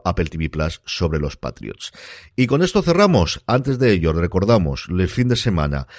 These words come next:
tenemos Universo Star Trek, posiblemente el sábado por la mañana, en cuanto confirmemos la hora, os lo comunico por redes sociales, seguidnos en todas, somos Fuera de Series, nos salimos del viernes que estamos emitiendo por la noche el sábado por la mañana, y si la cosa sale bien, yo creo que lo mantendremos ahí,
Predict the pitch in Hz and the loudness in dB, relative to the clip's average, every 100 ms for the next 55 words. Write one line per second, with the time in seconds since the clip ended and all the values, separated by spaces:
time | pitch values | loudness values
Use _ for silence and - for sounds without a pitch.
0 | - - 104 135 131 123 120 110 113 - | -16 -2 2 2 2 2 2 2 -2 -2
1 | 104 98 147 - - 110 101 - 147 131 | -4 -2 -4 -4 -2 -2 0 -2 0 0
2 | 117 98 87 - 110 104 95 85 80 82 | 0 -2 -4 -2 0 0 0 0 0 0
3 | 104 151 127 90 82 80 82 85 87 101 | 0 0 -2 -2 -2 -2 -4 -2 -4 -2
4 | 101 87 73 69 64 71 69 73 85 101 | -2 0 0 0 -2 -4 -4 -2 -2 -2
5 | 76 - 80 78 80 - 73 87 123 151 | -4 -2 -2 -2 -4 -4 -6 -2 0 -2
6 | - 76 92 76 58 - 67 82 73 - | -4 -4 -4 -4 -8 -12 -4 -4 -4 -6
7 | 76 - 87 80 73 95 104 156 151 - | -6 -6 -4 -2 -2 -2 -2 -2 -4 -12
8 | - - - - 85 95 90 85 80 90 | -20 -16 -10 -2 0 2 0 0 -2 0
9 | 87 82 - 85 82 80 80 80 80 76 | 0 -2 -4 -4 -4 -4 -4 -4 -4 -4
10 | 76 71 - 73 90 87 82 78 76 82 | -4 -4 -4 -4 -2 0 0 -2 -2 -2
11 | 117 - - _ _ 90 - 101 104 147 | -2 -6 -14 _ _ -8 -2 0 0 -4
12 | 131 117 107 110 104 92 85 76 69 73 | -2 0 2 2 0 0 0 0 -2 -4
13 | 76 76 80 101 | -4 -2 0 0